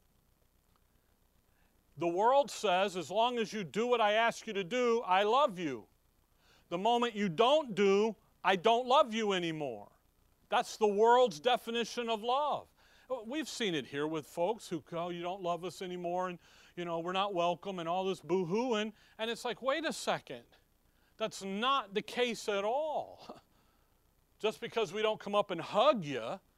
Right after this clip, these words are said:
doesn't mean we don't love you. Because the doctrine says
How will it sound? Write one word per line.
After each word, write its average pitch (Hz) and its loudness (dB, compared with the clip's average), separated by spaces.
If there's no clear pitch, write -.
doesn't 226 -4
mean 202 -6
we 196 -6
don't 190 0
love 214 -2
you. 123 -10
Because 180 -6
the 175 -10
doctrine 208 -4
says 180 -2